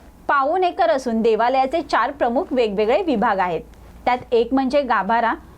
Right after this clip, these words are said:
दुसरं मुंगसा, तिसरं विश्रांतीस्थळ आणि चौथं सभामंडप. कुणकेश्वर गावचे प्राचीनत्व दाखवणारी कुणकेश्वराशिवाय आणखी पाच देवळे आहेत.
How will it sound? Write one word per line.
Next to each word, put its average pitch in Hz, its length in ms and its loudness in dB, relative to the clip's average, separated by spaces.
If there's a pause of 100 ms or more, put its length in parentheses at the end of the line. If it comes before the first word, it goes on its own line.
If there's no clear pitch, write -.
(160)
दुसरं 247 440 0
मुंगसा, 247 500 0 (460)
तिसरं 294 380 0
विश्रांतीस्थळ 269 800 0 (120)
आणि 240 180 0
चौथं 247 420 -2
सभामंडप. 185 640 -2 (580)
कुणकेश्वर 330 580 0
गावचे 339 320 0 (280)
प्राचीनत्व 285 600 0
दाखवणारी 262 580 0 (360)
कुणकेश्वराशिवाय 339 1000 2
आणखी 247 360 0
पाच 240 400 -2
देवळे 196 300 2
आहेत. 175 180 -2